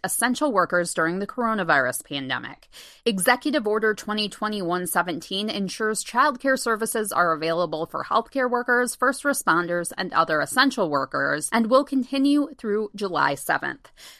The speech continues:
The order authorizes the Department of Licensing and Regulatory Affairs to issue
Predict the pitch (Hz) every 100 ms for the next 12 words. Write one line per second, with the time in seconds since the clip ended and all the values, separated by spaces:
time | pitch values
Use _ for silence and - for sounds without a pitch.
0 | - 202 233 254 220 202 208 202 190 185
1 | 196 185 160 170 - 269 294 247 175 147
2 | 151 180 247 220 269 254 202 160 165 170
3 | 170 180 170 165 160 170 175 180 - 208
4 | 202 - 208